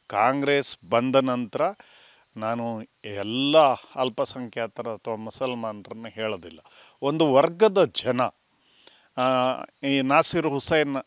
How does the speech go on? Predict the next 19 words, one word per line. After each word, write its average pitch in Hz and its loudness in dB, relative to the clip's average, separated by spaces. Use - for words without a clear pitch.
and 123 -2
ಟೀಮ್ 143 0
ಅಂತಲೇ 123 -4
ಹೇಳಬೇಕಾಗುತ್ತೆ. 98 -10
ಇಂಥವರು 185 2
ಇವತ್ತು 131 -2
ಅಲ್ಲಲ್ಲಿ, 151 2
ಅಲ್ಲಲ್ಲಿ 135 0
ಬೆಳೆದು 110 -6
ಅಮಾಯಕ 170 -2
ಮುಸ್ಲಿಂ 143 -2
ಯುವಕರಿಗೆ 131 -4
ಇಲ್ಲ 170 4
ಸಲ್ಲದ್ದು 120 -4
ಹೇಳಿ 139 2
ಈ 123 0
ರೀತಿ 127 -2
ಪಾಕಿಸ್ತಾನದ 123 -4
ಪರ 139 0